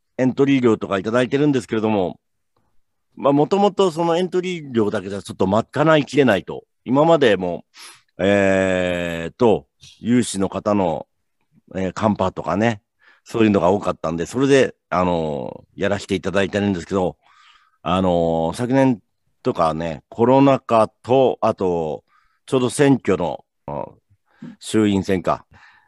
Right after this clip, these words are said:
えー、選挙応援に行く人たちがいて、あん-、あ、お客さんのあれも伸びずに、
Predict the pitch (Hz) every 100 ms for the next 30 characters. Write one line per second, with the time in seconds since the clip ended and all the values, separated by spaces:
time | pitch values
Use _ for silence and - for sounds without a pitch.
0 | _ 104 110 107 101 98 98 95 92 92
1 | - 170 - 196 196 143 95 87 82 90
2 | - 101 87 - 90 85 90 92 117 -
3 | - 85 104 135 - 139 135 123 120 113
4 | 110 113 139 92 - 90 82 73